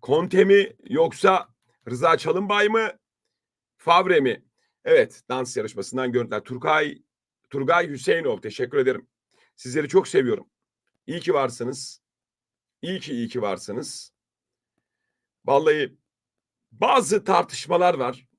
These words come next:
Medyada görüyorum, sosyal medyada, çok üzülüyorum. O tartışmalara çok girmeyeceğim. Ben sadece futbolun içinde kalmak istiyorum.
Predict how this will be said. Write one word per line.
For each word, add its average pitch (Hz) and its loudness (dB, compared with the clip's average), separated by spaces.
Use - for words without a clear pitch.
Medyada 143 0
görüyorum, 135 -2
sosyal 117 -6
medyada, 113 -4
çok 123 -10
üzülüyorum. 95 -6
O 135 -4
tartışmalara 117 -6
çok 101 -8
girmeyeceğim. 107 -4
Ben 151 2
sadece 123 -2
futbolun 120 -6
içinde 107 -6
kalmak 98 -6
istiyorum. - -8